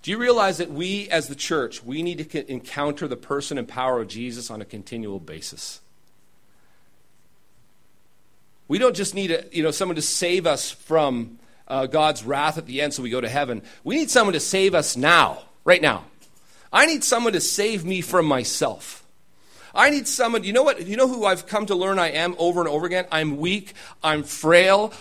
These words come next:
I stumble very easily, I'm in desperate need, and I find that, you know, the, the longer you live, the more you realize that you don't have what it, it takes.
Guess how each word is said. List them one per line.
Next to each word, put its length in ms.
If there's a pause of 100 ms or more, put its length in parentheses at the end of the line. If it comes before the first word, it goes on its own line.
(120)
I 100
stumble 540
very 340
easily, 680 (160)
I'm 180
in 140
desperate 500
need, 320
and 140
I 80
find 400
that, 180 (240)
you 120
know, 200 (680)
the, 120
the 80
longer 480
you 220
live, 440
the 100
more 240
you 140
realize 680
that 160
you 220
don't 280
have 340
what 160
it, 180
it 140
takes. 640